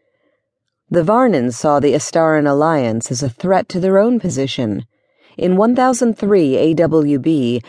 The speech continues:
they invaded the mainland on the flimsiest of pretexts, intending to teach the upstarts their place. But the Varnans were badly outnumbered, despite their magic,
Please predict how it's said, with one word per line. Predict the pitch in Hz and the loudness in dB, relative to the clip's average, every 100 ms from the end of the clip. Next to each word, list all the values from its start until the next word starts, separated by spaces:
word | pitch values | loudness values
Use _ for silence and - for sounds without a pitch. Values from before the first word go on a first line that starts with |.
| - | -2
they | 165 165 | 2 2
invaded | 160 147 208 185 131 | 2 4 4 2 0
the | 147 | 2
mainland | 156 165 147 123 120 123 | 2 2 2 0 0 0
on | 143 143 | 0 0
the | 139 | -2
flimsiest | - - 254 226 139 127 117 - | -6 0 2 2 0 -2 -2 -6
of | 123 | -10
pretexts, | - 104 - 139 110 - - - - - - | -4 -4 -2 -4 -6 -6 -14 -14 -18 -20 -4
intending | 156 151 165 175 147 127 | 0 0 0 2 0 0
to | 135 117 | -4 -6
teach | - 208 147 - | -4 -4 -4 -6
the | 135 151 | 0 0
upstarts | 190 - 131 117 117 - | 0 -4 -2 -2 -4 -2
their | 131 120 | -2 -2
place. | - 165 147 104 - - _ _ _ _ _ _ | -2 -2 0 -2 -8 -14 _ _ _ _ _ _
But | 151 | -4
the | 151 | -2
Varnans | 139 190 190 131 120 131 | 0 2 2 0 -2 -2
were | 131 | -4
badly | 113 143 180 156 170 | -2 0 0 2 2
outnumbered, | 170 175 190 196 160 113 - | 2 0 -2 -2 -2 -4 -4
despite | 127 151 - - 220 226 | -4 -4 -4 -2 0 0
their | 139 127 | -2 -2
magic, | 127 117 - 113 | -2 -4 -2 -6